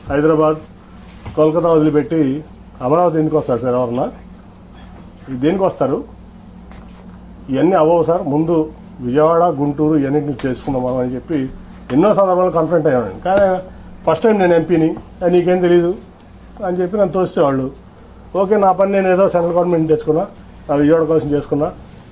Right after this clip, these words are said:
ఓకే, నా, నా, నేను హ్యాపీ, నా విజయవాడ ప్రజలు హ్యాపీ. నేను నన్ను, నన్ను వాళ్ళు ఓన్ చేసుకున్నారు, వాళ్ళు నేను ఓన్ చేసుకున్నా. రెండోసారి యాంటీ వేవ్లో కూడా నన్ను గెలిపించారు, దానికోసం నేను కష్టపడాలి, కష్టపడుతున్నాను,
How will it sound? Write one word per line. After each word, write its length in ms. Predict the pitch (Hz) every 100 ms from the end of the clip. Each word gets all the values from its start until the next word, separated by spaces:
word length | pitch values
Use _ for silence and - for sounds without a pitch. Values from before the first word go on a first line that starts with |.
| 151
ఓకే, 220 | 151 165
నా, 280 | 143 143 147
నా, 220 | 143 151
నేను 260 | 147 160
హ్యాపీ, 240 | 156 147 175
నా 100 | 156
విజయవాడ 340 | 139 147 147
ప్రజలు 200 | 143 135
హ్యాపీ. 260 | 127 123 143
నేను 260 | 139 156
నన్ను, 180 | 156 156
నన్ను 200 | 147 156
వాళ్ళు 260 | 156 160 165
ఓన్ 140 | 170
చేసుకున్నారు, 380 | 160 156 165 160
వాళ్ళు 280 | 156 147 135
నేను 160 | 147
ఓన్ 120 | 151 143
చేసుకున్నా. 400 | 131 131 127 139 - - - - - -
రెండోసారి 520 | 151 175 170 175 160
యాంటీ 240 | 160 160
వేవ్లో 220 | 165 160
కూడా 140 | 151 151
నన్ను 200 | 151 131
గెలిపించారు, 600 | 139 131 127 135 147 147 - - - -
దానికోసం 360 | - 135 143 151
నేను 120 | 147
కష్టపడాలి, 540 | 143 - 139 135 123 - - - 127 - 131 131 - -
కష్టపడుతున్నాను, 720 | 143 139 160 160 151 143 143